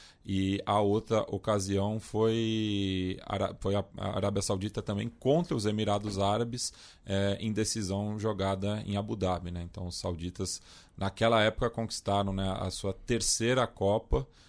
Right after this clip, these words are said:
em mil novecentos e noventa e seis, é, e nunca mais conseguiram repetir o feito.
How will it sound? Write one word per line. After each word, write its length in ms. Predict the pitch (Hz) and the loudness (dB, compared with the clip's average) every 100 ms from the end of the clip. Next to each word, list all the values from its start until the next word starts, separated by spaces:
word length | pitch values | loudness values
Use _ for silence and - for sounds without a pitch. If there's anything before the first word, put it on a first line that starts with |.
| - | -14
em 80 | - | -2
mil 120 | 92 | 2
novecentos 380 | 95 92 95 92 | 2 0 -4 -4
e 20 | |
noventa 360 | 95 92 95 - | -4 -2 -2 -2
e 60 | 117 | -2
seis, 560 | - 104 110 123 - - - - - | 0 0 0 -2 -6 -8 -20 -20 -10
é, 560 | 98 92 95 92 92 92 - | -2 0 2 2 0 -4 -6
e 320 | 101 95 98 101 | -4 -2 -2 -2
nunca 300 | 98 95 104 | -2 0 0
mais 420 | 95 98 95 - - - | 2 0 0 -4 -8 -14
conseguiram 460 | - 110 - 101 101 | -4 -2 -2 -2 0
repetir 640 | 98 107 - - 95 98 - - - | -2 -4 -8 -6 -4 -4 -8 -20 -12
o 100 | - | -4
feito. 580 | 107 - 90 - - - | -4 -2 -4 -6 -12 -20